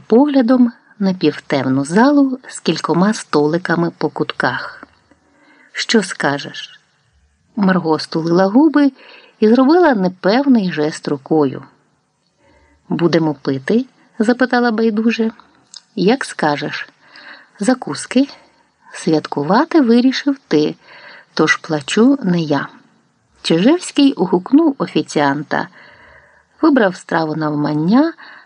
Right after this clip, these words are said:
запитально глянув на Марго, отримав пасивне "нехай", скривився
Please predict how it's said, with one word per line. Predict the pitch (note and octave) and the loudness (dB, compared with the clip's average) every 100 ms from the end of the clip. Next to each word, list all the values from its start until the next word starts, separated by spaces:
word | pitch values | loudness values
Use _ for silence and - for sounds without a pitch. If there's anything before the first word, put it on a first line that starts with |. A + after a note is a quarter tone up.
| _ | _
запитально | F#3 E3+ F#3 F3 - D3 C#3+ D3+ | -4 -2 0 -2 -2 -4 -2 -4
глянув | D3+ D#3 C#3 C#3 D3 | -2 0 0 -2 -4
на | D3 | -4
Марго, | E3+ F3+ F3+ G#3 D4+ D#4+ _ _ _ _ _ - | 0 0 0 2 2 0 _ _ _ _ _ -4
отримав | F#3+ F#3 F3+ F3 D3+ D3 _ | -4 0 0 2 0 -4 _
пасивне | E3 - - D3+ C#3+ C3 - G3 A3+ | -6 -4 -2 0 0 -2 -4 -12 -8
"нехай", | F3 D#3+ - D4 E4+ D#4+ - _ - - | -6 -6 0 2 2 0 -8 _ -20 -18
скривився | - D3 D3+ C4+ E4+ - C#4 | -4 0 2 2 2 0 -2